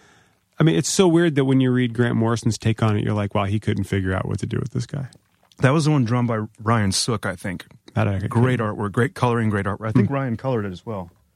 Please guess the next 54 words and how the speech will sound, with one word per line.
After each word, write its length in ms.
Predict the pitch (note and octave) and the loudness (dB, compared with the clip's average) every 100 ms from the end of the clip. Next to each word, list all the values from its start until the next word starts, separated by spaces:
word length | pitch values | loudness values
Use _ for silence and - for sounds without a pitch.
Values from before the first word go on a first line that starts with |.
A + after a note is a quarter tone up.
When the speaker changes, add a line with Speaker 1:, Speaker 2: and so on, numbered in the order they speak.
| _ | _
Speaker 1:
What, 160 | B2+ | 2
the 80 | A#2+ | 2
Seven 240 | A2 A#2 A2+ | 0 0 0
Soldiers? 440 | B2+ B2 D3 - _ _ _ _ _ - C3+ | 2 0 -2 -6 _ _ _ _ _ -8 0
Speaker 2:
He 120 | E3+ | 2
was 120 | D#3+ | 2
one 160 | C#3 D3+ | 2 2
of 40 | |
the 60 | B2+ | 2
Seven 280 | - A2+ A2 | 0 -2 -2
Soldiers 300 | - A#2 G2+ | 0 0 0
Speaker 1:
Okay. 80 | |
Speaker 2:
books, 200 | F#2+ - | -4 -10
yeah. 80 | F2+ A2 | -6 -4
I, 80 | C#3 - | -2 0
I 60 | |
don't 160 | E3 A#3 | 0 2
like 200 | D#3+ E3 | 2 0
it 80 | C#3 | 2
when 160 | B2+ | 2
they 80 | B2 | 2
have 160 | A#2 A2 | 0 -2
these 160 | G#2 | -2
giant 260 | F#2 A#2 G#2+ | 0 0 0
crossovers 560 | - A2 - A2+ G#2+ G2+ | -2 -2 0 -2 -2 -4
with 100 | E2+ | -2
different 280 | G#2+ G#2 | -2 0
artists 340 | F#2 G2 G#2 - | 0 0 0 -4
with, 140 | F#2+ - G#2 E2+ - | -10 -8 -8 -6 -4
like, 180 | F#2+ | -4
drastically 540 | - G2+ G2+ - - A2 | -2 -2 0 -4 -4 -2
different 260 | G#2+ - | 0 -2
styles. 400 | - A2+ A2 G#2+ G#2+ | -4 0 2 2 0
Speaker 1:
Mm-hmm. 160 | G#2 - _ _ _ - | -4 -8 _ _ _ -2
Speaker 2:
They 100 | B2 | 0
also 200 | D#3+ E3 | 2 2
did 160 | D#3 | 2
it 80 | D3 | 2
on 340 | C3 A#2+ G#2+ - | 2 0 -2 -4
Morrison's 480 | C3+ B2 B2 A#2+ G2 | 0 0 2 0 0
run 220 | A2 A2+ | 0 0
on 120 | G#2+ | 0
New 180 | G2 G#2+ | 0 0
X-Men, 360 | G#2 - F#2+ F2+ | -2 -4 -6 -4
'cause 180 | G2 F2 - _ - | -6 -8 -12 _ -2
I 80 | |
think 160 | B2 C#3 | 0 0
Frank 280 | - C3+ - | 0 -2 2
Quitely 220 | A#2+ A#2 | 2 2
Speaker 1:
Yeah. 40 | A2 | -2
Speaker 2:
is 80 | G2 | -2
one 120 | G#2+ | -2
of 80 | |
the 100 | F#2 | -2